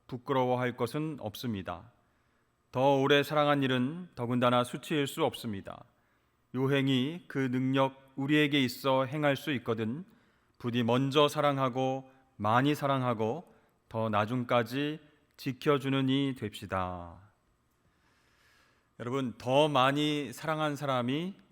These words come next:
기다리게 된다는 것이죠. 아, 오늘부터 대림절이 시작이 됩니다. 예수 그리스도의 오심을 기다리는 계절입니다. 그런데 항상 우리는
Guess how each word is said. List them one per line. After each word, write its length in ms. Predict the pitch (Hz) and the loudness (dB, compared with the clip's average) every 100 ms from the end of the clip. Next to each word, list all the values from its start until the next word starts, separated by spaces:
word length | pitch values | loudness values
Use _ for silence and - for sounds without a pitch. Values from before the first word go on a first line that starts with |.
| _ _ - 92 95 - | _ _ -20 -20 -20 -14
기다리게 800 | 131 135 120 110 113 107 92 90 | -2 0 0 -2 -2 -2 -6 -8
된다는 380 | 117 113 110 107 | -6 -2 -2 -2
것이죠. 420 | 92 - - 131 - _ _ _ _ _ _ _ _ _ _ _ _ _ _ _ | -6 -10 -12 -10 -12 _ _ _ _ _ _ _ _ _ _ _ _ _ _ _
아, 140 | - 95 | -12 -6
오늘부터 880 | 131 151 151 143 151 131 123 175 - | 0 2 0 0 0 2 0 -4 -4
대림절이 720 | 123 131 123 127 123 135 131 | -2 -2 0 0 0 -4 -6
시작이 360 | - 147 135 120 | -6 -4 -4 -6
됩니다. 520 | 104 92 90 85 85 - _ _ _ _ _ 113 | -6 -6 -6 -8 -14 -20 _ _ _ _ _ -12
예수 320 | 113 135 135 156 | -2 -2 0 -2
그리스도의 420 | 151 135 156 156 | -2 2 4 6
오심을 720 | 135 139 160 151 135 135 175 | 4 0 0 2 2 0 -4
기다리는 720 | 123 131 123 117 131 160 170 | -2 0 2 0 0 -2 -6
계절입니다. 720 | 127 113 127 117 90 85 92 - _ _ _ _ _ _ _ _ _ _ - | -6 -2 -2 -2 -6 -10 -14 -18 _ _ _ _ _ _ _ _ _ _ -4
그런데 220 | 147 156 | 0 2
항상 340 | 170 175 180 | 2 4 4
우리는 500 | 151 147 170 123 90 | 4 2 2 -2 -6